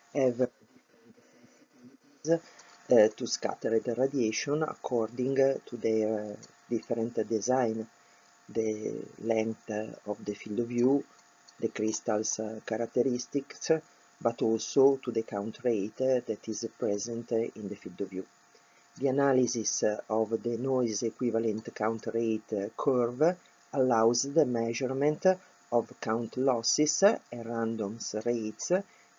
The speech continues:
to evaluate the performance of the scanner to measure high radioactivity sources. According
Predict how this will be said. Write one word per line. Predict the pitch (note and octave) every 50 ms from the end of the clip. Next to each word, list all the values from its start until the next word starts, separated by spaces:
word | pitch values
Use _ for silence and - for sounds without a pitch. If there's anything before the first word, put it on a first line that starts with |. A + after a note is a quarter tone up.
| _ -
to | D3
evaluate | C#3 C3 C3 C3 C3 C3+ C#3 D3 C#3 B2+ B2 -
the | - A2+ A2+ A#2+
performance | - - D3 C3+ C3 - - C#3 C3 A#2+ A2 A2 G#2+ A2+ A2+ A2+ - - - - - _ _ -
of | A2+ A2+
the | A#2+ D#3+ D#3+
scanner | - - - D#3+ A#2 G#2 A2 A#2+ B2+ C#3 D#3 E3 - - - - _ _ _ -
to | E3 D3+
measure | D#3 D3+ C#3 A#2 A#2 B2 A#2+ - C#3+ D3 D#3+ E3 - -
high | - C3+ A#2 A2 A#2 B2+
radioactivity | B2 B2+ B2+ B2+ D#3+ F3 F3 - - A#2 F2+ F#2 - - G2
sources. | - - - - - - - - - - - - - - - - - - _ _ _ _ _ _ _ - _ _ _ _ _ _ _ _ _ _ _ _ _ _ _ _ _ _ _ _ _ _ _ _ _ _ _ _ _ _ _ _ _ _ _ _ _ _ _ _ _ _ _ _ _ _ _ _ _ _ _ _ _ _ _ _ _ _ _ _ _
According | - - - - - D#3 D#3 D3+ C3+ B2+ C3 B2 B2+ B2+ -